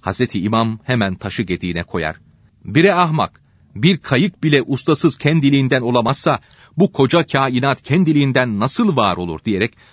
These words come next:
ateistle münazara bile etmeden galip gelir. Sayıların sonu olmaz.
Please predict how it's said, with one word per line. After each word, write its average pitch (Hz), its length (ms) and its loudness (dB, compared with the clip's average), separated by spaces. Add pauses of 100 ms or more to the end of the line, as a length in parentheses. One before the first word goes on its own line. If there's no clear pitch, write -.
(200)
ateistle 120 580 0
münazara 123 680 0
bile 90 280 -6
etmeden 101 480 -4 (240)
galip 90 380 -4
gelir. 73 240 -16 (3500)
Sayıların 185 520 2
sonu 170 280 2
olmaz. 101 600 -4